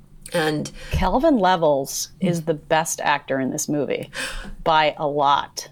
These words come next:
Speaker 2: I feel like he's in a much better movie than every-, everybody else.
Speaker 1: Yes.
Speaker 2: He's by far my favorite. I mean, he is so good.
Speaker 1: And,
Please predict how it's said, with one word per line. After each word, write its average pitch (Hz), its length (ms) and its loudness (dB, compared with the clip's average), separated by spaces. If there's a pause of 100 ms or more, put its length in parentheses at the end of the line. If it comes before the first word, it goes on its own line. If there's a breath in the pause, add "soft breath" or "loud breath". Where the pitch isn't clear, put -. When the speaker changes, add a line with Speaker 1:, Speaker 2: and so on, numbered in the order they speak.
Speaker 2:
I 175 80 -2
feel 214 220 2
like 208 160 4
he's 185 200 0
in 170 120 2
a 160 40 2
much 151 380 0
better 147 240 0
movie 147 320 -2
than 131 160 -2
every-, 151 380 -4
everybody 143 420 -2
else. 135 300 -2
Speaker 1:
Yes. 269 340 2
Speaker 2:
He's 165 160 0
by 156 100 0
far 147 220 -4
my 135 160 -4
favorite. - 600 -2
I 175 80 0
mean, 185 120 2
he 233 220 2
is 202 180 2
so 175 440 2
good. 160 400 2 (100)
Speaker 1:
And, 262 220 2